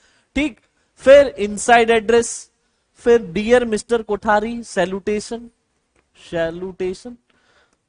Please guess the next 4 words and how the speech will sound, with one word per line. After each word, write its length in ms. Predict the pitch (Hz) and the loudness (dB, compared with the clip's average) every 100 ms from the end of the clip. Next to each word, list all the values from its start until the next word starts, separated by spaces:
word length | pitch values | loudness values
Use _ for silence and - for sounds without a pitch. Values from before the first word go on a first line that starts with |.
| - | 0
फिर 240 | 277 262 233 | 4 4 4
again 300 | 247 247 247 _ _ _ _ _ _ _ _ _ 147 | 0 -2 -6 _ _ _ _ _ _ _ _ _ -2
बॉडी, 520 | 170 185 196 247 247 _ _ _ _ _ _ _ _ _ _ _ | 2 2 2 -6 -8 _ _ _ _ _ _ _ _ _ _ _
फिर 240 | 240 254 | 2 2